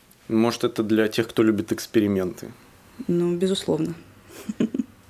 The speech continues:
Speaker 1: Хорошо, вернемся к
Speaker 2: <laughs>
Speaker 1: твоим,
Speaker 2: Да.
Speaker 1: э, покупателям.
Speaker 2: А, вот, э, первая целевая аудитория — это вот, э, в основном это женщины.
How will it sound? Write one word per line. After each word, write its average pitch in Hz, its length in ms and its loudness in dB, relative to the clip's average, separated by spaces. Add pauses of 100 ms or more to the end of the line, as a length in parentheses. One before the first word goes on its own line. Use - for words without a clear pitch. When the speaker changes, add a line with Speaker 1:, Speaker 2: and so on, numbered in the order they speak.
(280)
Speaker 1:
Хорошо, 120 480 2
вернемся 117 560 2
к - 20 -10
Speaker 2:
<laughs> - 80 -2
Speaker 1:
твоим, 214 240 8
Speaker 2:
Да. 104 600 2
Speaker 1:
э, 113 140 -14
покупателям. 113 760 0 (1080)
Speaker 2:
А, 190 460 4 (640)
вот, 196 480 6
э, 165 460 0 (300)
первая 208 300 6
целевая 180 260 4
аудитория — 170 460 2 (100)
это - 180 -2
вот, 151 320 -4
э, - 100 -4 (580)
в 151 40 -2
основном 175 340 2
это - 120 0
женщины. 156 400 0